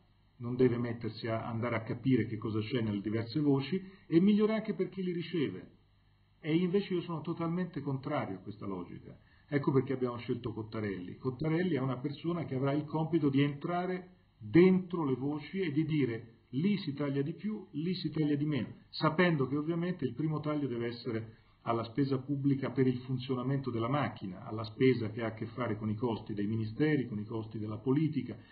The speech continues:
con tutto ciò che in tutti questi anni è stato ridondante. A Cottarelli abbiamo dato pieni poteri e, e credo che sia fondamentale se riusciamo a fare questo collegamento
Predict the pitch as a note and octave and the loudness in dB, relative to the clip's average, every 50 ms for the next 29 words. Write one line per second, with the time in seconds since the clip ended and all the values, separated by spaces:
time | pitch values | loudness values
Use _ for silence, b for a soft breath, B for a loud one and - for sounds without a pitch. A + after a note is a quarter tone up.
0 | B B B B C3+ B2+ B2+ - F#3 - - - C3+ - - E3 E3+ C#3+ - - | B B B B 2 2 2 2 -2 -2 0 0 -2 0 2 2 2 0 0 -2
1 | D3 D3+ D#3 D#3 B2+ A2+ A2 D3+ C#3+ C#3 B2+ A#2 B2+ A#2 - - C3+ C3+ C#3+ C3+ | -4 -4 -2 -4 -6 -6 -6 -6 -4 -4 -2 -2 -2 -2 -2 -2 -2 0 0 -2
2 | A2+ - - C3 A#2 A2 - A#2 G#2 - b b b b b b - A2+ B2+ C3 | -2 -4 -4 -4 -4 -4 -6 -8 -12 -12 b b b b b b 2 4 6 6
3 | B2+ B2+ B2 B2+ A#2 A2 G2+ F#2+ F2+ F2+ - - - - - b b b b b | 6 6 4 4 0 -2 -2 -4 -4 -8 -10 -12 -14 -14 -14 b b b b b
4 | - C#3 C3+ - D#3+ D3 - F3 E3+ E3+ E3+ F3+ F3 D#3 B2+ B2+ B2 B2+ B2 B2 | -6 -6 -2 0 0 0 0 0 -2 0 0 0 -2 -2 -2 -2 -2 -2 -2 -4
5 | B2 B2 C3+ B2+ - C3 B2+ B2 B2 A2 - B2 G#2+ - A#2 G#2 F#2+ F#2 F#2 F#2+ | -6 -6 -8 -6 -2 -2 -2 -2 -4 -6 -6 -6 -4 -2 -2 -2 -2 -2 -4 -6
6 | - b b b b b b _ _ - - C#3 C3+ C3 B2+ B2 B2+ - - - | -8 b b b b b b _ _ -2 2 4 6 6 6 4 2 -2 -8 -16
7 | - _ _ _ - C#3 C3 - C3 A#2 A#2+ D#3+ D#3+ - C3+ B2 - - - C3 | -20 _ _ _ -12 -10 -8 -4 -4 -2 0 -2 -2 -2 -2 -4 -4 -2 0 0
8 | B2 A#2+ A#2 G#2+ G#2+ - - - _ _ _ _ _ _ _ _ - - D#3 E3 | 2 2 0 -2 -4 -6 -10 -16 _ _ _ _ _ _ _ _ -2 2 4 4
9 | D#3+ D3+ D3 C#3+ D3+ D#3 D3+ - F#3 F#3 F#3+ G3 F#3 - D3 C#3 D3 D3 - - | 6 6 4 4 2 0 0 0 2 2 4 4 2 2 2 2 2 2 0 0
10 | E3+ E3+ F3 - - F#3+ F#3+ F#3 F3+ - D#3+ - - E3+ - E3+ F3 F3 F3 E3+ | -2 0 0 0 0 2 2 2 2 2 0 2 2 0 2 2 2 2 2 2
11 | D#3 E3 E3 E3 F3 F3 E3+ D#3+ - - - F3 D#3+ D3+ - B | 2 2 0 0 0 0 -2 -4 -4 -6 -6 -6 -6 -6 -8 B